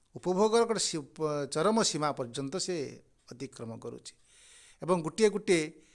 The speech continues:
ଖାଲି ସେ ଭୋଗ କରୁନାହିଁ, ସେ କ'ଣ କରୁଛି ନା ତା ଭିତରେ ତିନୋଟି ଶକ୍ତି ତା ଭିତରେ ପର୍ଯ୍ୟବେସିତ ହେଇ ରହିଛି।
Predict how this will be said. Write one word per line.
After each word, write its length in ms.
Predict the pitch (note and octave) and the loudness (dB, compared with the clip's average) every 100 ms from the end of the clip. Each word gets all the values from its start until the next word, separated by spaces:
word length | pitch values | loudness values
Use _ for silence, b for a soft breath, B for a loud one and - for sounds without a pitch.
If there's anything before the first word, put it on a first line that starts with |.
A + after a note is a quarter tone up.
| b b b | b b b
ଖାଲି 160 | - A3+ | 0 2
ସେ 120 | A#3 | 2
ଭୋଗ 240 | G3 G3+ B3 | 2 6 8
କରୁନାହିଁ, 440 | B3 F3+ C3+ G2+ - - _ _ _ _ _ _ _ _ _ | 8 6 2 -4 -10 -16 _ _ _ _ _ _ _ _ _
ସେ 140 | - E3+ | -4 -2
କ'ଣ 180 | F3 F3 | 2 2
କରୁଛି 360 | F3+ F#3 F3+ A#3+ C4+ _ _ _ _ _ _ - - | 2 -2 -2 -8 -10 _ _ _ _ _ _ -10 -2
ନା 100 | F3 | 0
ତା 120 | F#3 | 2
ଭିତରେ 240 | G3 G3+ G#3 | 2 2 0
ତିନୋଟି 400 | G3 G#3+ A#3+ C4 C4+ | 2 4 4 2 0
ଶକ୍ତି 360 | E3+ - - G3 | 0 -4 -6 0
ତା 80 | F3 | 0
ଭିତରେ 280 | C#3+ D#3 E3 | 0 -2 -2
ପର୍ଯ୍ୟବେସିତ 540 | D3+ A2+ B2+ A#2 - D3+ | -2 -6 -4 -4 -4 -6
ହେଇ 160 | C3+ | -8
ରହିଛି। 340 | C3+ G#2+ - | -10 -14 -14